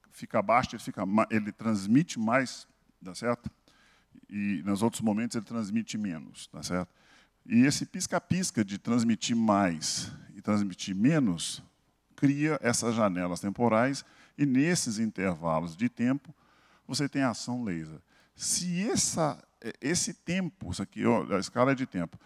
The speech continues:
se esse tempo aqui dele, da perda, cair e depois recuperar, for muito curto, você faz um pulso curto, tá certo? Então, é assim que a gente produz, em,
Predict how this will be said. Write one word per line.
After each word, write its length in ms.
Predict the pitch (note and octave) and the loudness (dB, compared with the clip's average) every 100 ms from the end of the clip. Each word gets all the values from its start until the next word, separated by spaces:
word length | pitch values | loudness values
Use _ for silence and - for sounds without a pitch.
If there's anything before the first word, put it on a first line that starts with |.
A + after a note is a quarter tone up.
| _ | _
se 280 | - - C3+ | -10 -2 0
esse 300 | F#3 - E3 | 2 0 -2
tempo 560 | - C#3 C#3+ B2+ - G2+ | -4 0 2 2 0 -6
aqui 400 | - G#2+ G2+ E2+ - - _ - - _ | -6 -6 -4 -6 -10 -16 _ -20 -20 _
dele, 480 | - G#2 A2+ G2 F2 - - - | -2 4 4 4 -4 -10 -20 -10
da 120 | - | -8
perda, 580 | - - C3 G#2+ F2 D#2+ - - | -4 0 2 2 -2 -6 -12 0
cair 440 | A#2 G#2+ G#2+ E2+ - - | 4 6 6 2 -4 -10
e 80 | |
depois 340 | G2 F#2+ G#2+ F2 | -6 -2 -2 -2
recuperar, 680 | G#2+ - F2+ F#2+ F2+ F2 C#2+ _ _ _ - | -4 -8 -6 -2 0 -2 -4 _ _ _ -4
for 180 | B2 | 2
muito 340 | A#2 B2 B2+ A#2+ | 4 4 4 0
curto, 580 | - A3 A3+ - - - _ _ _ _ _ _ _ - | 2 0 2 -4 -6 -10 _ _ _ _ _ _ _ -8
você 260 | F3+ F3 | -6 -6
faz 320 | D3+ F2+ G2+ | -4 -2 0
um 100 | C3+ | -2
pulso 480 | D#3 G#2 G2+ - D#3+ - _ _ | -4 -2 -2 -4 -14 -16 _ _
curto, 460 | - - - - - _ _ _ _ _ | 2 2 -4 -16 -16 _ _ _ _ _
tá 120 | - F2 | -18 -12
certo? 400 | - G2 - _ _ _ _ _ - | -8 -8 -8 _ _ _ _ _ -12
Então, 500 | C3+ F#3+ G#3 F#3+ D3+ D#3 D#3 _ _ | -2 0 0 -4 -12 -16 -20 _ _
é 100 | F3+ | 2
assim 320 | D3+ - D#3+ | 2 2 -6
que 140 | F3 F3 | -2 -2
a 20 | |
gente 260 | C#3+ D3 | -2 -4
produz, 800 | - D#3+ D3 G#2 B2 C3 - - - | -6 -2 0 4 4 4 0 -10 -12
em, 400 | G#2 A2 F2+ D2 | -8 -8 -8 -12